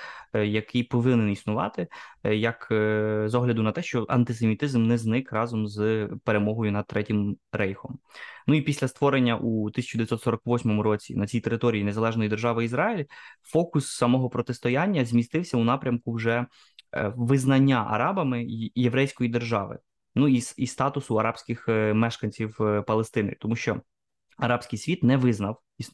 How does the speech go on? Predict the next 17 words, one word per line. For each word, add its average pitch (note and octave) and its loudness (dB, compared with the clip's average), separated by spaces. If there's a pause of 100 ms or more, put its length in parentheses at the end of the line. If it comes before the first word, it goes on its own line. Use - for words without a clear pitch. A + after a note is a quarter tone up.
існування A2 0
цієї G#2+ -2
держави A2 0
протягом A#2 0
довго-, A#2 2
довшого A#2 0
часу A2 -4
не G#2 -2
визнавав, B2+ -2
це - -14
трошки - -4
змінювалося, E3 0 (600)
про A#2+ -2
що A#2+ 0
ми A#2 4
далі A2+ -2
скажемо. A2 -4